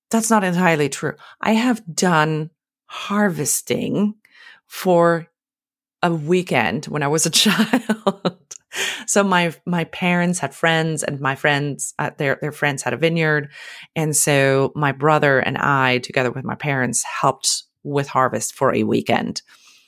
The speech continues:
And it was, it was a job, man. I do remember being quite tired at the end of the day, and I don't think I've ever slept so well in my life. <laughs> It was really, really neat. Um,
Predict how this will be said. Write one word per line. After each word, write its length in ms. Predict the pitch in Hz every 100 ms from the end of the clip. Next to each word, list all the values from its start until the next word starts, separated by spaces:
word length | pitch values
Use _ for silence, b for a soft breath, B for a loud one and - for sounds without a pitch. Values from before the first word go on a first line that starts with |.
| b b b _ 170
And 140 | 208
it 100 | 403
was, 540 | 466 494 466 - - _ _
it 120 | 160
was 300 | 254 508 - - -
a 80 |
job, 400 | 262 240 285 330
man. 320 | 170 165 214 381
I 140 | 202
do 260 | 262 214 220
remember 800 | 277 285 214 180 190 190 254 294 B B B B _
being 360 | 190 196 196
quite 720 | 202 - 175 170 220 - - - _ -
tired 480 | - 175 147 156
at 140 | - 190
the 100 | 170
end 140 | 143
of 80 | 143
the 80 | 147
day, 400 | 143 139 135 240
and 160 | 220
I 220 | 156 147 143
don't 360 | 143 151 214
think 160 | 277 285
I've 140 | 247 -
ever 120 | 156
slept 360 | 175 - - -
so 120 | -
well 280 | - - -
in 80 |
my 100 | 139
life. 420 | 120 - - - - B B 262
<laughs> 320 | 226 220 185 233
It 160 | 220
was 320 | 233 214 - - B B B
really, 380 | 196 220 240 226
really 360 | 196 196 185
neat. 460 | 165 170 160 160 -
Um, 360 | 156 147 147